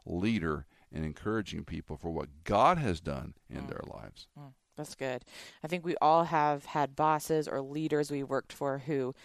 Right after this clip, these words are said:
Speaker 2: were not encouraging, who
Speaker 1: Sure.
Speaker 2: never gave a word of encouragement the entire time we worked under their leadership, and can also, hopefully, we can all identify folks that were incredibly encouraging. I have several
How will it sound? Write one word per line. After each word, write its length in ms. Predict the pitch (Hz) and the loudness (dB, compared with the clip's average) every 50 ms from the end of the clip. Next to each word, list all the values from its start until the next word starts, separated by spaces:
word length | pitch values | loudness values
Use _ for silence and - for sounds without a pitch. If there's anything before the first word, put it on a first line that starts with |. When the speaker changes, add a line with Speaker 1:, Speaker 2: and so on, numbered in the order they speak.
| - - _ _ - | -20 -20 _ _ -8
Speaker 2:
were 240 | 127 131 127 120 120 | -4 -4 -2 -2 -4
not 320 | 117 110 113 135 208 233 | -2 4 8 8 8 8
encouraging, 800 | 175 135 127 - - 135 127 123 123 123 - 120 113 127 156 180 | 8 4 -2 -2 -2 2 2 4 2 2 0 -2 -2 -2 -2 -2
who 160 | 175 185 160 | 0 0 2
Speaker 1:
Sure. 80 | 160 | 6
Speaker 2:
never 280 | 156 156 156 151 165 156 | 8 8 8 8 6 4
gave 300 | 151 151 147 147 143 139 - - | 4 6 6 6 6 6 4 4
a 100 | 147 147 | 4 4
word 280 | 139 151 151 151 151 151 | 4 4 4 6 4 4
of 80 | 139 | 2
encouragement 560 | 151 147 - 175 156 147 143 143 147 139 135 | 0 -2 0 0 0 2 0 0 -4 -6 -6
the 120 | - 143 135 | -6 -6 -6
entire 600 | 135 135 - - - 160 175 185 185 180 156 147 | -6 -6 -4 2 6 8 10 10 10 8 6 4
time 260 | - - 147 139 135 | 2 0 -2 -2 -2
we 100 | 139 139 | -2 -2
worked 280 | 135 135 135 131 - - | 0 2 2 2 2 0
under 200 | 131 127 131 127 | -2 0 0 0
their 140 | 127 127 123 | 2 2 0
leadership, 520 | 131 131 135 127 123 - 135 127 - - - - - - - - - - - - _ _ - | 0 0 -2 -2 -2 0 -2 -2 -2 -4 -12 -20 -18 -16 -16 -16 -18 -20 -20 -20 _ _ 4
and 280 | 160 165 170 180 175 - | 4 4 4 2 0 -2
can 140 | 214 196 | 0 2
also, 460 | - - 170 202 - 247 226 214 202 - - | 4 4 4 4 4 2 2 2 2 0 0
hopefully, 440 | - 220 403 440 - - 214 233 226 | 0 2 2 2 0 0 2 2 2
we 120 | 208 214 | 2 0
can 140 | 196 - 190 | 0 0 0
all 100 | 190 196 | 0 0
identify 480 | 190 185 165 160 175 202 175 190 170 175 | 0 0 0 0 -2 0 2 2 0 0
folks 340 | - 170 170 - - - - | 2 0 0 0 0 -2 -2
that 180 | 165 156 - | -2 0 0
were 140 | 170 180 190 | -2 -4 -4
incredibly 640 | 196 190 - - - 160 165 226 330 233 202 147 127 | -6 -8 -10 -10 -4 0 2 2 2 2 2 0 0
encouraging. 640 | 113 110 - - 127 78 69 - - 139 104 73 - - | -2 -4 -6 -4 -4 -4 -4 -4 -6 -8 -8 -8 0 4
I 160 | - 156 175 | 4 6 6
have 220 | 185 175 160 156 | 6 4 4 2
several 960 | - - - - - - - - 175 190 190 180 175 165 160 147 135 131 139 | 0 -4 -6 -6 -6 -4 0 4 4 4 4 4 4 6 6 6 4 2 0